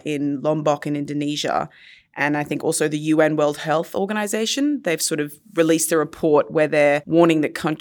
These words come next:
countries aren't doing enough to termin-, um, to sort of fight against tuberculosis. I feel personally that I'm a little bit guilty of this myself, but why do you think people have been sort of slow to get on board,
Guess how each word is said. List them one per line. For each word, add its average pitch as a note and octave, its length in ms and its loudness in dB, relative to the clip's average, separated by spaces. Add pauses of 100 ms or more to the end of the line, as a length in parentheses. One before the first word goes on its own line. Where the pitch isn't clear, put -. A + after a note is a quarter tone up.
countries E3 400 0
aren't D#3 180 -2
doing D#3 180 -4
enough D#3 260 -4
to - 80 -12
termin-, D#3 500 -4
um, D3 320 0
to - 140 -10
sort D3 180 -4
of D3 60 -12
fight C#3+ 240 0
against D3 360 -4
tuberculosis. D3 1000 -4 (100)
I G3 120 4
feel G#3 280 2
personally E3+ 480 2
that D#3+ 100 0
I'm E3 140 2
a D#3+ 40 2
little G3 200 6
bit E3 140 0
guilty D#3+ 340 0
of D3+ 60 -2
this D#3 180 -4
myself, D3+ 560 4
but - 220 2
why G#3+ 520 -2
do A#3+ 120 -6
you F3+ 220 -2
think D#3+ 420 -6
people D#3 600 -4 (440)
have D#3+ 220 0
been E3 300 0
sort E3 240 0
of D3+ 220 -2
slow D#3+ 720 2
to - 120 -10
get D#3 200 0
on D#3 160 -2
board, D#3 560 0